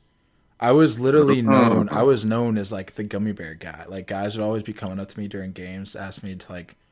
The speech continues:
Speaker 1: reach in and pull some, pull some magic out of my bat bag. And by magic,
Speaker 2: Gummy
Speaker 1: I
Speaker 2: bear.
Speaker 1: mean, I mean packages of Haribo gummy bears. And I would just chow down on those,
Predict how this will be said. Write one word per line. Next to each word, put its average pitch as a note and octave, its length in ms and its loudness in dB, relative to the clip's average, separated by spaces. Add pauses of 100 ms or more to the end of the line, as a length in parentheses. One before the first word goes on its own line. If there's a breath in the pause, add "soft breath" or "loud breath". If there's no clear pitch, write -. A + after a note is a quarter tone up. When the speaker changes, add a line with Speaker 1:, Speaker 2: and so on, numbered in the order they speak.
(160)
Speaker 1:
reach G2 240 -8
in F#2+ 180 -8
and F2+ 140 -10
pull F#2 220 -12
some, F2+ 360 -12 (400)
pull G#2+ 160 -6
some F#2 200 -8
magic G2+ 400 -4
out F#2 100 -12
of F2 60 -14
my F#2 120 -12
bat G2 280 -12
bag. - 340 -16 (560)
And F#2 400 -10
by F#2+ 180 -6
magic, G2 400 -4
Speaker 2:
Gummy F2 200 4
Speaker 1:
I - 40 0
Speaker 2:
bear. F2+ 100 -6
Speaker 1:
mean, F2+ 200 -10 (120)
I G2 80 -8
mean G2 180 -6
packages G2 680 -8
of F2 280 -14 (440)
Haribo F#2+ 720 -6 (460)
gummy G2 220 -8
bears. D2 440 -20 (560)
And F2+ 340 -8
I D#2 140 -10
would F#2 120 -8
just G2+ 320 -10
chow G2+ 260 -6
down G#2+ 240 -4
on A2 160 -2
those, A#2 580 -6